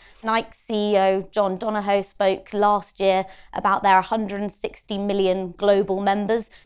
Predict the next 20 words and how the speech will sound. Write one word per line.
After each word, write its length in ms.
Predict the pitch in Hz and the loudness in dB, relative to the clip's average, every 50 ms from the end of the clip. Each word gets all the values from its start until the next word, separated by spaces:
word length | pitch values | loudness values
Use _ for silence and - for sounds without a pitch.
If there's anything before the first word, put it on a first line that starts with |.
| _ | _
being 200 | - 190 185 185 | -2 -2 -2 -2
the 60 | 180 180 | -4 -6
key 320 | - - - 214 196 190 | -6 -6 -6 -4 -4 -6
to 140 | - - - | -8 -10 -8
driving 360 | - 175 175 175 170 185 185 | -2 0 0 0 0 -2 -6
the 60 | 185 | -6
business's 500 | 180 - 175 170 180 180 - - 170 - | -6 -6 -6 -6 -6 -10 -8 -8 -10 -10
continued 560 | - - 170 165 - - 180 175 170 175 - | -10 -12 -12 -10 -8 -8 -8 -6 -8 -8 -8
growth. 400 | - - 151 - 180 175 - - _ _ | -4 -4 -4 -4 -4 -8 -14 -20 _ _
So 320 | - - 196 185 190 185 185 - - - - | -4 2 4 4 4 2 0 -6 -16 -8 -8
it's 120 | - - | -8 -2
happening 360 | - 247 - - 196 190 190 | -2 -4 -4 -2 -4 -2 -2
everywhere. 440 | 185 185 - 170 170 170 170 170 170 - - _ - | -2 -2 -2 -2 0 2 2 2 0 -2 -12 _ -10
Everyone 340 | 175 185 185 170 185 165 170 | -8 -6 -6 -6 -6 -6 -8
wants 240 | 175 175 - - | -10 -10 -12 -14
to 80 | - 202 | -14 -10
do 140 | 190 202 208 | -8 -6 -6
it. 240 | 185 - - - - - - - - - - - - - - - - - - - | -6 -8 -12 -14 -20 -20 -20 -20 -20 -20 -20 -20 -20 -20 -16 -16 -16 -16 -4 2
But 200 | 214 185 - - | 2 2 2 2
why? 400 | 185 202 214 190 156 151 147 | 2 2 2 0 -2 -8 -12